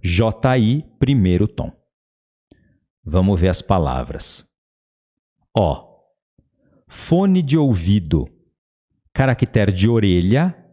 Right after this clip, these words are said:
ar, mais o caractere de máquina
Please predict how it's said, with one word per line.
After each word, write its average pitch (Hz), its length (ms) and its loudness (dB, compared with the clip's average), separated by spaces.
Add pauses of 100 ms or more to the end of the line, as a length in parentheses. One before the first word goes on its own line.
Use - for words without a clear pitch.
(120)
ar, 135 600 0 (500)
mais 101 340 2
o 107 40 0
caractere 110 540 -2
de 123 120 0
máquina 98 680 -2